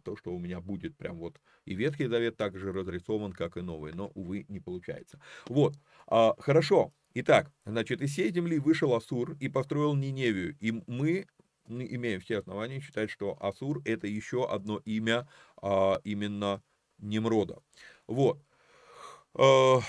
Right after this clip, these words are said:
получается, что после смешения языков сам Немрод, он тоже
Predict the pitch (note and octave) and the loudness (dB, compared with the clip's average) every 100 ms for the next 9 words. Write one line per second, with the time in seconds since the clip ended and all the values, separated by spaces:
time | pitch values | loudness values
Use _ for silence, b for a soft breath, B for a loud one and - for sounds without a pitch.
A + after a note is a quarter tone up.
0 | B B B _ C#3 D3+ C#3+ E3 C3 A2 | B B B _ 4 4 6 8 8 6
1 | - E2+ - - - - A#2+ A#2+ A2+ - | -2 -8 -8 -14 -8 2 6 8 6 0
2 | _ - C#3+ F#3 F#3 F3 C#3+ A#2 - C#3 | _ 0 4 4 4 0 2 -4 0 0
3 | C#3+ C3+ B2 B2 A#2+ G#2 F#2+ - _ _ | 0 -2 -2 -2 -2 0 0 -2 _ _
4 | _ _ _ - D3 F3 F3+ E3 D3+ B2+ | _ _ _ 0 2 2 2 0 2 2
5 | A2+ A2+ _ _ - A2+ A2 A2+ A2+ B2 | 2 -2 _ _ -8 -6 -4 0 0 0
6 | C#3+ | -4